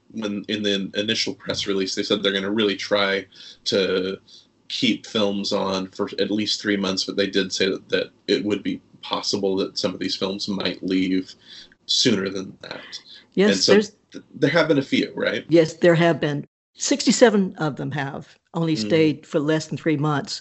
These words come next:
Speaker 2: but that's only fourteen percent of the full
Speaker 1: Mm.
Speaker 2: amount.
Speaker 1: Mm-hmm.
Speaker 2: So, uh, you know, we have to be, be happy that that means eighty-six percent are streaming for more than three months. And of that figure, thirty-eight percent stream,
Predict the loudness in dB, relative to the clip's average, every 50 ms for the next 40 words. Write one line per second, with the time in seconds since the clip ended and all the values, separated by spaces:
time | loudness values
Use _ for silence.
0 | -14 -20 -20 _ _ -2 0 2 4 4 4 4 4 4 4 2 2 4 4 4
1 | 4 4 0 0 0 0 -2 -6 -6 -4 -4 -2 -2 -2 -2 -4 -6 -8 -4 -2
2 | -2 -2 0 0 0 0 0 -2 -2 -4 -8 -14 -18 -20 -20 -20 -18 -14 -8 -4
3 | 2 2 4 4 4 2 0 -2 -2 -2 -4 -6 -10 _ -20 -20 -20 _ _ -6
4 | -4 -2 0 0 0 0 2 0 0 0 -4 -8 -2 0 -2 -2 -2 -4 _ 2
5 | 2 4 4 4 2 2 4 2 2 2 2 0 0 -4 -8 _ _ _ -20 -20
6 | -20 _ _ -2 -2 0 2 2 2 0 0 -4 -2 2 4 4 4 2 2 2
7 | 2 0 0 0 -4 -4 -2 -2 -2 0 0 -2 -2 -4 -4 -2 -2 -2 -4 -10
8 | _ -12 -8 -2 2 4 4 4 4 2 0 0 0 2 4 4 4 4 2 0
9 | -2 -2 -2 -4 -2 -2 -4 -6 -6 -8 -8 -8 -8 -10 -10 _ _ _ _ _
10 | _ _ _ -2 0 0 0 2 4 2 2 2 2 2 2 2 4 2 2 0
11 | 0 -4 -8 -14 _ _ 2 4 6 6 6 6 4 4 4 2 -4 -8 -8 -8
12 | -6 -4 -4 -4 -6 -8 -12 -16 -20 -20 -20 _ _ _ -14 -12 -8 -4 -2 -2
13 | -2 -2 -4